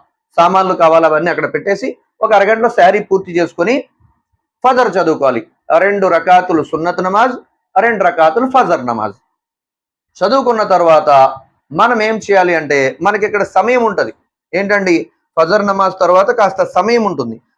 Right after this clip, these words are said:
ఆ సమయంలో మనం ఖురాన్ చదువుకునే ప్రయత్నం చేయాలి. ఎందుకంటే ఆ సమయంలో ఖురాన్ చదవడం ద్వారా మనకి చాలా విషయాలు తెలుస్తాయి, మరియు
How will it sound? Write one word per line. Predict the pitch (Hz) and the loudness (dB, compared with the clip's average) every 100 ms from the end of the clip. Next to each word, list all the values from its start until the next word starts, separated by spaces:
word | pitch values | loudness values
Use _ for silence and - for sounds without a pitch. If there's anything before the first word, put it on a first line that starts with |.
| - 180 | 0 2
ఆ | 240 233 | 2 0
సమయంలో | 220 247 226 202 175 | 0 0 2 0 0
మనం | 175 254 - _ _ _ _ _ _ _ _ _ _ _ _ _ | 0 -2 -4 _ _ _ _ _ _ _ _ _ _ _ _ _
ఖురాన్ | 220 247 269 254 | 4 6 6 6
చదువుకునే | 202 190 190 196 190 | 6 6 4 0 2
ప్రయత్నం | 170 156 190 175 | 0 0 -4 -2
చేయాలి. | 147 135 131 | 0 0 0
ఎందుకంటే | 185 240 226 202 202 214 - | -2 0 0 0 0 0 2
ఆ | 175 180 | 0 0
సమయంలో | 185 202 214 208 - | -4 0 0 0 0
ఖురాన్ | 175 190 196 | 0 0 0
చదవడం | 175 175 170 160 | -2 0 -2 -2
ద్వారా | 147 147 175 185 | 0 2 2 0
మనకి | 170 147 | -6 -4
చాలా | 151 160 170 | -2 0 0
విషయాలు | 156 - 147 135 | -2 -2 -2 -2
తెలుస్తాయి, | 143 151 - 170 180 208 _ _ _ 143 | -4 -4 -2 0 0 -4 _ _ _ -2
మరియు | 170 214 196 | 0 2 2